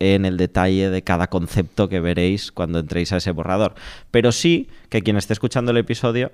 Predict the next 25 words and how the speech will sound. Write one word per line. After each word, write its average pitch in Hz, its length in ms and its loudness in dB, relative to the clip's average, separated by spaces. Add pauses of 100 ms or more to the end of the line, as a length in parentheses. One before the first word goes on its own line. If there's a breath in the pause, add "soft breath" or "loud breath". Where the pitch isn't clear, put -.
(140)
entienda 110 760 0
por 82 140 -6
qué 95 100 -4
lo 101 80 0
hacemos, 120 500 -4
entienda 92 440 -2
cuáles 92 260 0
son 95 160 -4
los 90 160 0
grandes 95 500 -4
bloques 107 600 0 (320 soft breath)
y 113 280 2
al 104 140 0
menos 113 440 -2
le 101 120 0
dé 101 80 0
respuesta 107 460 -4
a - 20 0
las 101 220 -2
que 104 100 -6
suelen 110 300 -2
ser 113 200 -6 (200)
las 95 180 -2
principales 80 600 -4
preguntas. - 600 -14